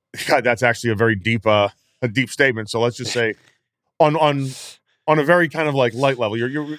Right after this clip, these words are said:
like, the commodity ourselves. Like, we, we are, we wanna make ourselves stars. Um, so, like, how are we going to do that i-, in a world where, you know, everyone, their, their gear looks similar,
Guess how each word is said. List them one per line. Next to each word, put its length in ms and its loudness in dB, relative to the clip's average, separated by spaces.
like, 160 -2
the 80 -6
commodity 460 -2
ourselves. 560 -2
Like, 160 -6
we, 120 -6
we 240 0
are, 200 2
we 140 -6
wanna 200 -4
make 200 -2
ourselves 360 -2
stars. 460 -6
Um, 480 0
so, 440 2
like, 280 2
how 280 0
are 80 0
we 120 -4
going 220 0
to 60 -6
do 180 -2
that 300 -2
i-, 40 0
in 240 0
a 60 2
world 560 2
where, 460 2
you 160 0
know, 220 0
everyone, 720 0
their, 320 0
their 180 -2
gear 600 0
looks 340 -4
similar, 500 -4